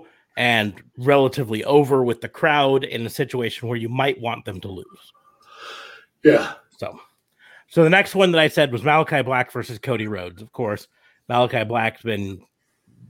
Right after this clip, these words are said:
Speaker 1: destroying people left and right. Cody Rhodes, uh, recently came back. Now they've got a
Speaker 2: Um,
Speaker 1: match.
Speaker 2: I really like the idea of a guy that strikes like Malachi Black having a little bit of a,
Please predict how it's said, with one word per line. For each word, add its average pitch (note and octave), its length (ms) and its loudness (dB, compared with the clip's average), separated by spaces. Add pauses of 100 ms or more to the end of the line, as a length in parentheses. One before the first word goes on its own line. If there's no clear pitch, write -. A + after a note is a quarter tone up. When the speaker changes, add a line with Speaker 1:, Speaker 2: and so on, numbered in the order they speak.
(260)
Speaker 1:
destroying A2+ 560 -2
people G2+ 260 -6
left G2+ 220 -8
and A#2 100 -4
right. D#3 260 4 (460)
Cody A#2+ 260 4
Rhodes, G#2+ 600 -2 (440)
uh, A#2+ 80 -4
recently A2+ 460 -6
came G2+ 280 -6
back. D#3 480 0 (1300)
Now A#2 160 0
they've G#2+ 120 2
got - 180 8
a - 80 2
Speaker 2:
Um, G2+ 60 -4
Speaker 1:
match. - 280 -12 (600)
Speaker 2:
I B2 440 2
really G#2 400 -6
like G2 220 -6
the F#2+ 140 -10
idea F2 300 -10
of E2+ 80 -16
a - 40 -14
guy D#2+ 300 -10
that - 160 -16
strikes - 500 -12
like D#2 140 -12
Malachi D#2 480 -8
Black D#2 320 -8
having D#2 300 -10
a D2+ 40 -16
little D2 200 -14
bit D2 140 -14
of D2 100 -16
a, C#2 240 -12